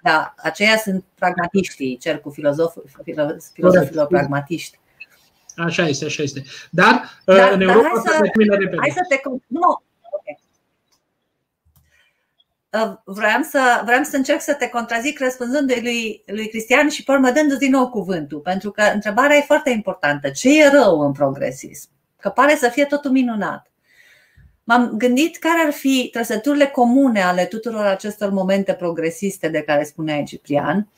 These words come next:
Speaker 1: și ale curentelor care se revendică de la progresism în secolul douăzeci. Și nu, nu spun nimica nou aici, lucrurile astea au f-, au fost spuse recent, este o foarte interesantă carte a lui Watson despre progresivism.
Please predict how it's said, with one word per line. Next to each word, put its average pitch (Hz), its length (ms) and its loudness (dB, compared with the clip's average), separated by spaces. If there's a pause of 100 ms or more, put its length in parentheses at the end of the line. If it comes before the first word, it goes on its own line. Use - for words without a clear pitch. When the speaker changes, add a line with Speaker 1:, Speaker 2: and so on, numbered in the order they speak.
(220)
Speaker 1:
și - 140 0
ale 226 360 2 (640)
curentelor 262 540 4
care 196 240 4
se 196 120 -2
revendică 175 540 -2
de 156 100 -2
la 151 100 -2
progresism 151 840 -6
în 180 160 -4
secolul 156 440 -6
douăzeci. 143 560 -6
Și - 540 -6 (880)
nu, 190 320 2
nu 175 140 -2
spun 202 200 -2
nimica 170 380 2
nou 156 200 2
aici, 147 220 4
lucrurile 156 420 0
astea 151 180 2
au 151 60 2
f-, - 220 -14
au 151 160 4
fost 170 240 0
spuse 208 380 -2
recent, 170 480 0
este 170 200 -6
o 170 40 0
foarte 180 460 -4
interesantă 170 480 -4
carte 156 680 0
a 139 220 0
lui 151 160 0
Watson 160 640 -2 (360)
despre 170 340 2
progresivism. 165 1040 0